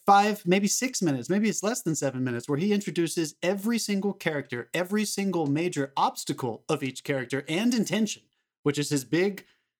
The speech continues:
thing. He wants to introduce obstacle and intention as quickly as possible. He does it for every single one of them, and then starts the movie where he goes back in time and builds up to those points and goes beyond.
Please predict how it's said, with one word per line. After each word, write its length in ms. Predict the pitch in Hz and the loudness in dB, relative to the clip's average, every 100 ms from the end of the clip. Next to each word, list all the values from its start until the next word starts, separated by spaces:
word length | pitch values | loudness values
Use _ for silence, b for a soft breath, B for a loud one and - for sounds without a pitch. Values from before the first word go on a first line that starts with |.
| _ | _
thing. 260 | - 190 113 | 4 4 4
He 100 | 139 | 2
wants 220 | 170 160 | 2 2
to 120 | - | 0
introduce 380 | 165 160 151 147 | 0 -2 0 0
obstacle 360 | 147 180 - 180 | 0 -2 0 0
and 80 | 160 | 2
intention 400 | 139 180 - 131 | 0 -2 -4 -8
as 120 | 120 | -8
quickly 380 | - 185 208 185 | -2 -2 0 -2
as 80 | |
possible. 480 | - 190 170 - 113 123 | 0 0 0 -4 -6 -4
He 120 | 170 | -2
does 240 | 180 185 | 0 0
it 140 | 180 - | -2 -4
for 160 | 139 - | -2 0
every 280 | 202 220 | 0 0
single 260 | 202 202 180 | 0 0 0
one 200 | 156 170 | -2 -2
of 100 | 139 | -2
them, 240 | 127 117 - _ _ _ | -4 -6 -10 _ _ _
and 240 | 156 143 135 | -2 0 0
then 580 | 120 208 254 131 120 - _ _ _ _ _ _ _ | 2 2 2 0 -2 -8 _ _ _ _ _ _ _
starts 360 | - - 180 202 | -8 0 2 2
the 80 | 185 | 2
movie 240 | 180 180 139 | 4 4 4
where 140 | 139 | 4
he 60 | 156 | 4
goes 200 | 160 151 | 2 2
back 240 | 156 143 | 0 0
in 60 | 139 | 0
time 260 | 160 147 | 2 2
and 180 | 139 127 | 2 2
builds 300 | 156 156 143 | 2 2 2
up 240 | 147 147 - | 0 0 -4
to 100 | 147 | 0
those 200 | 143 139 | 0 0
points 340 | - 147 139 | 0 0 0
and 220 | 151 143 | -2 0
goes 240 | 135 131 120 | 0 -2 -2
beyond. 400 | 131 123 107 | -2 -2 -6